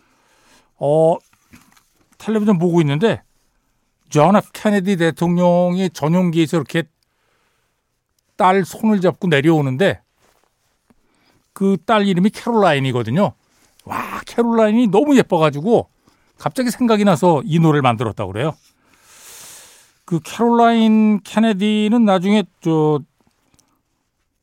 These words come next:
저 주일 대사를 지내기도 했어요. 음. 스윗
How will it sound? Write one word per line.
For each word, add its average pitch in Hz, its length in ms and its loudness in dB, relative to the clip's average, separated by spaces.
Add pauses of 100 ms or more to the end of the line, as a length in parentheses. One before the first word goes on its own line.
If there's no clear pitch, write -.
(760)
저 117 120 -10
주일 214 480 4
대사를 160 540 0
지내기도 123 380 -4
했어요. 156 360 -2 (160)
음. 87 300 -14 (1600)
스윗 151 380 -6